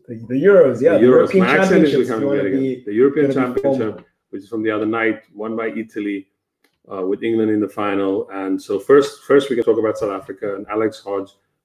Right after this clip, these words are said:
Speaker 2: who is, um, part of A I D C. Um, and what is Alex doing now these days? He's an, uh, a graduate
Speaker 1: We'll,
Speaker 2: student
Speaker 1: we'll,
Speaker 2: at the
Speaker 1: we'll let her
Speaker 2: Alaska.
Speaker 1: tell us.
Speaker 2: We'll let, we'll let her
Speaker 1: <laughs>
Speaker 2: tell us. And then we have, uh, Peter Dwyer, who's a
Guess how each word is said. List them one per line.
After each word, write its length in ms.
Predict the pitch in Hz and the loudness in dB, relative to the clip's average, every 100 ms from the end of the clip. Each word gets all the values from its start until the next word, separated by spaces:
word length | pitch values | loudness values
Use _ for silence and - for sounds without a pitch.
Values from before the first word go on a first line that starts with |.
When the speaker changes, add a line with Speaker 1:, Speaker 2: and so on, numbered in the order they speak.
| - | -10
Speaker 2:
who 120 | 117 | -4
is, 360 | 117 113 - - | -4 -4 -16 -10
um, 340 | 101 95 92 - _ _ | -6 -2 -4 -6 _ _
part 160 | 123 123 | 0 2
of 120 | 123 | 4
A 160 | 113 | 2
I 80 | 107 | 2
D 140 | 101 101 | 0 -2
C. 340 | - 98 120 _ _ _ _ _ _ | -4 -6 -6 _ _ _ _ _ _
Um, 460 | 113 95 92 95 98 | -10 -6 -4 -4 -6
and 380 | 101 98 98 123 _ | -10 -6 -6 -8 _
what 120 | 123 | -6
is 100 | 135 | -2
Alex 240 | 139 139 | 0 0
doing 180 | 139 123 | 0 -2
now 160 | 120 117 | -2 -2
these 220 | 110 110 | -4 -4
days? 200 | 117 104 | -6 -4
He's 160 | 107 104 | -4 -2
an, 200 | 107 110 | -4 -6
uh, 200 | 104 95 - _ | -8 -10 -12 _
a 60 | - | -10
graduate 320 | - 107 135 | -4 0 2
Speaker 1:
We'll, 80 | 127 | 2
Speaker 2:
student 420 | 151 147 156 147 - | 0 0 0 -2 -10
Speaker 1:
we'll, 220 | 139 151 | 0 2
Speaker 2:
at 60 | 156 | 4
the 60 | |
Speaker 1:
we'll 120 | 156 | 6
let 140 | 170 180 | 6 8
her 100 | 170 | 6
Speaker 2:
Alaska. 160 | 151 | 4
Speaker 1:
tell 160 | 147 143 | 2 2
us. 60 | 139 | 6
Speaker 2:
We'll 100 | 185 | 6
let, 180 | 180 | 6
we'll 140 | 190 180 | 4 4
let 200 | 180 156 | 6 6
her 160 | 147 | 4
Speaker 1:
<laughs> 60 | 143 | 4
Speaker 2:
tell 120 | 120 | 0
us. 360 | 95 92 - - _ - _ - | 0 -6 -14 -20 _ -20 _ -6
And 120 | 135 | -2
then 160 | 151 | 0
we 120 | 160 156 | 2 0
have, 300 | 147 - - | -2 -6 -6
uh, 160 | 120 110 | -6 -6
Peter 320 | 135 135 120 | -4 -2 -2
Dwyer, 460 | 120 117 117 120 | -2 -2 -2 -2
who's 240 | 110 107 104 | -2 -4 -2
a 340 | 104 101 98 | -2 -2 -4